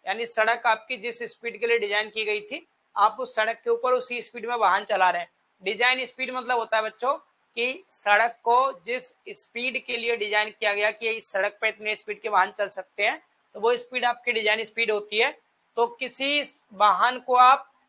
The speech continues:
डिजाइन स्पीड, अविकल्प चाल मतलब होता है डिजाइन स्पीड, तो डिजाइन स्पीड से चलते हुए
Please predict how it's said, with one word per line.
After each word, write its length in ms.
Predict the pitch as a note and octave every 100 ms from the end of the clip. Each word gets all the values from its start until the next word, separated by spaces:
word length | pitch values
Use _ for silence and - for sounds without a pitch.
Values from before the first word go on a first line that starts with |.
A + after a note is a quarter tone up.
| _ F3+
डिजाइन 500 | A3 G#3 A#3+ B3+ B3
स्पीड, 300 | - A#3+ G#3+
अविकल्प 600 | G#3 A#3 - A#3+ B3 B3
चाल 300 | - A3 A#3
मतलब 260 | A#3 G#3+
होता 180 | A3 A3+
है 60 | A#3+
डिजाइन 440 | G3 G3+ G#3 A3
स्पीड, 340 | G#3+ - B3+ B3+ _ _ -
तो 40 |
डिजाइन 500 | G#3+ G#3+ A3+ A#3+ B3+
स्पीड 320 | A#3 - B3+ A3
से 200 | B3+ C4
चलते 380 | A#3+ A#3 -
हुए 320 | A#3+ A#3+ A3+